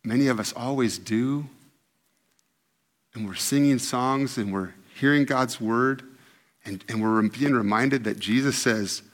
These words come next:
"Not everybody who says to me, 'Lord, Lord,' will enter into the kingdom of heaven."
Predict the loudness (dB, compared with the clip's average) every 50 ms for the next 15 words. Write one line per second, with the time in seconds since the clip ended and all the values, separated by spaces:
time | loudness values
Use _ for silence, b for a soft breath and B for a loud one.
0 | b b b b b b b b b _ _ -4 -2 0 2 2 2 2 2 2
1 | 2 2 2 2 2 2 0 -2 -4 -4 -4 -4 -4 -4 -4 -2 0 2 2 2
2 | 0 0 -2 -2 -2 -2 -2 -4 -4 -4 -4 -4 -6 -8 -10 -14 -14 -14 -12 -10
3 | -8 -8 -8 -6 -6 -6 -6 -6 -8 -10 -10 -10 -10 -10 -8 -6 -6 -6 -6 -6
4 | -8 -10 -12 -12 -10 -10 -10 -10 -12 -16 -16